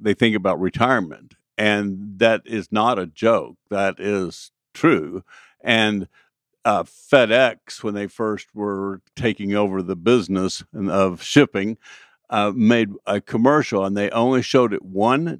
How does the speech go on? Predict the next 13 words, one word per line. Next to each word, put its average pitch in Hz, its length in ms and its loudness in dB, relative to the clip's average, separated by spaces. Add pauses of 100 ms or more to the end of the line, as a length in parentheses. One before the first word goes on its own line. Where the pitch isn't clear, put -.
day 123 340 4
because 101 600 -2
it, 107 220 -6 (220)
it 107 440 -2
drew 113 200 4
such - 260 -4
an 92 180 -2
outcry. 78 800 -2 (420)
But 107 200 4
it 110 80 4
was 101 200 2
a 92 100 0
great 117 580 2